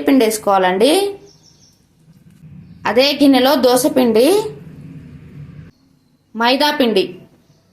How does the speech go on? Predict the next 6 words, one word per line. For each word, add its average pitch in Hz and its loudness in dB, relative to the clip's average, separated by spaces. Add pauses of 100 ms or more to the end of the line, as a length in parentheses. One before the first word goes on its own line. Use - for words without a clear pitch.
(2500)
ఉప్పు, 254 0 (880)
సోలా 233 2 (100)
పొడి, 247 2 (220)
పసుపు, 214 -4 (1080)
కొంచెం 247 -2 (100)
జీలకర్ర 226 0